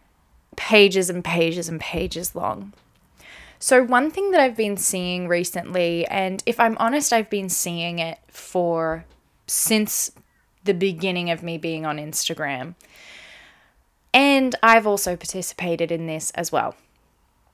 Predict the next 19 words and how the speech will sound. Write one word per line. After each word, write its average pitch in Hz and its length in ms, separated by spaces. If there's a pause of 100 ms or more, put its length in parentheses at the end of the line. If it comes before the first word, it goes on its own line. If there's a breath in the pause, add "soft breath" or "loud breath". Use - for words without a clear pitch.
(420)
I've 220 160
been 226 180
seeing 262 480
a 302 60
lot 175 480
of 165 560 (340)
mainly 190 600
women 170 560 (880 soft breath)
posting 220 560
Instagram 185 580
stories 175 540
saying, 170 800
"Sorry, 233 800
I've 196 220
been 208 160
M 196 200
I 202 120
A," 180 680
or 165 380